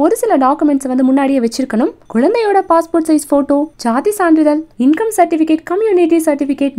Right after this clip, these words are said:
நேட்டிவிட்டி சர்டிபிகேட், ஆதார் கார்டு, இது எல்லாத்தையுமே முன்கூட்டியே வச்சுக்கோங்க. எல் கே ஜிக்கு நீங்க ஆர் டி இ அப்ளை பண்றீங்க அப்படின்னா குழந்தைக்கு மூணு வயசு கம்ப்ளீட் ஆயிருக்கணும். ஒன்றாம் வகுப்பு குழந்தைகளுக்கு வந்து நீங்க ஆர் டி இ அப்ளை பண்றீங்க அப்படின்னா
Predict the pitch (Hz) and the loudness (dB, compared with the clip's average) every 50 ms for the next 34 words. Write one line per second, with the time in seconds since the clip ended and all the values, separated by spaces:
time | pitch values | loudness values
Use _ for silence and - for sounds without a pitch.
0 | 226 226 269 320 403 392 370 330 339 330 330 - 311 285 285 285 277 277 277 277 | 0 0 0 2 2 0 0 0 0 -2 -2 0 -2 -2 -2 -2 -4 -2 -2 -4
1 | 269 262 - - 302 311 381 381 381 339 302 - 269 269 262 - - 226 247 403 | -4 -6 -6 -4 -2 0 2 2 2 2 2 0 -2 -4 -4 -4 -4 -2 -2 0
2 | 480 466 427 403 403 392 359 381 381 339 359 392 381 403 359 330 339 302 269 269 | 0 2 2 2 2 2 4 4 4 4 4 4 4 4 4 4 4 4 2 0
3 | - 262 - 233 214 220 285 480 - _ _ _ - 240 294 294 - 453 415 440 | -2 -4 -4 -2 -2 -2 -2 -4 -6 _ _ _ -2 -2 -2 0 0 0 0 0
4 | 427 - 403 392 359 339 349 339 311 330 339 339 359 359 339 311 320 320 320 311 | 0 0 2 2 4 4 4 2 2 0 0 0 0 0 0 2 2 2 0 2
5 | 311 294 277 285 285 285 277 262 254 262 254 254 302 - - 311 320 403 403 349 | 2 0 0 0 0 0 -2 -2 -2 -2 -2 -2 -2 -2 -2 -2 -2 0 0 0
6 | 320 - 330 320 330 359 403 392 320 285 277 269 311 311 262 233 220 233 254 254 | 0 2 2 4 4 2 2 0 0 0 -2 -2 -4 -4 -4 -4 -2 -2 -4 -4
7 | 240 226 214 208 208 214 240 381 466 - - _ _ - 214 220 247 262 403 480 | -2 -4 -4 -4 -2 -2 -2 -2 -4 -6 -14 _ _ -4 -2 0 0 0 0 0
8 | 466 440 415 392 392 381 370 339 339 339 339 330 330 330 320 320 320 320 320 320 | 0 0 0 0 0 2 2 4 4 4 4 2 0 0 2 2 2 4 4 4
9 | 302 294 285 285 311 311 339 330 320 285 294 285 294 294 285 262 254 254 262 254 | 4 2 2 0 0 0 0 0 0 0 0 0 -2 0 0 -2 0 0 0 0
10 | 254 233 226 214 220 220 269 | -2 -2 -2 -2 -2 -2 -2